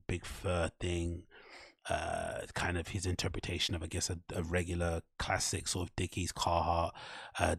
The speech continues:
double kneed, um, overalls. You know, you got a, you got a turtleneck jumper there with the massive hat. Like, I love it, love it, love it. Especially if someone, like, with a big head and big hair like myself, that hat is gonna be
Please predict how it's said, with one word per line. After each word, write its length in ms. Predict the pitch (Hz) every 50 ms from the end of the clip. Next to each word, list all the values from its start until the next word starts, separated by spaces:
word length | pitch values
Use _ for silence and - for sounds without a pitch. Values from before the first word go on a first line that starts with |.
| - -
double 300 | 98 90 90 95 92 87
kneed, 560 | 87 85 85 85 85 85 82 80 - - - - -
um, 400 | - 85 82 80 78 80 - - - -
overalls. 1000 | - 92 90 82 90 87 87 87 85 85 85 87 85 85 85 - - - - - - - - - - - _ - - - _ _ -
You 100 | - 87
know, 80 | 87
you 120 | - 82 -
got 180 | - 98 82
a, 120 | 85 82 82 - - - _ _ - -
you 100 | - -
got 200 | - 82 - -
a 40 |
turtleneck 560 | - - - - 87 78 90 87 85 85 - -
jumper 280 | - 92 87 - 95
there 180 | 87 85 85 82
with 140 | 82 82 -
the 100 | 82 80
massive 380 | 80 87 92 - - 87 80
hat. 340 | - - 98 85 87 - -
Like, 220 | - 78 - -
I 40 | 85
love 320 | 85 82 80 82 85 80 85
it, 200 | 82 82 82 82
love 260 | 82 82 82 82 87
it, 120 | 87 -
love 200 | - - 80 78
it. 60 | -
Especially 280 | - - 147 127 - 127
if 60 | 110
someone, 200 | - 113 107 95
like, 120 | 85 - -
with 120 | 87 82
a 80 | 76 -
big 160 | - 95 87 -
head 240 | - - 85 80
and 120 | 82 82 78
big 160 | 82 82 80
hair 120 | 90 87
like 120 | 82 80 80
myself, 340 | 82 82 - - 85 80 -
that 160 | - 92 -
hat 180 | - 104 87
is 80 | 82 -
gonna 200 | - 92 82 80
be 200 | - 82 78